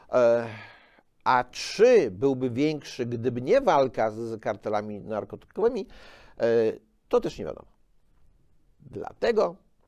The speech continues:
miejmy nadzieję, że kartele narkotykowe, które walczą z legalizacją narkotyków, tak, tak, będą teraz walczyć z obrotem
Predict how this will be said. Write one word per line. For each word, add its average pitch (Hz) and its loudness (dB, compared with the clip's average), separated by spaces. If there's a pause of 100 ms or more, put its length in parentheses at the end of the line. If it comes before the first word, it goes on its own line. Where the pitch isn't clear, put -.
(220)
miejmy 110 -8
nadzieję, 82 -10 (360)
że 95 -6
kartele 113 -6
narkotykowe, 110 -10
które 123 -8 (220)
walczą 127 -2
z 107 -12 (440)
legalizacją 104 -8
narkotyków, - -16
tak, - -14
tak, - -12 (440)
będą 131 -6
teraz 120 -8 (240)
walczyć 127 -2 (380)
z 104 -10
obrotem 117 -4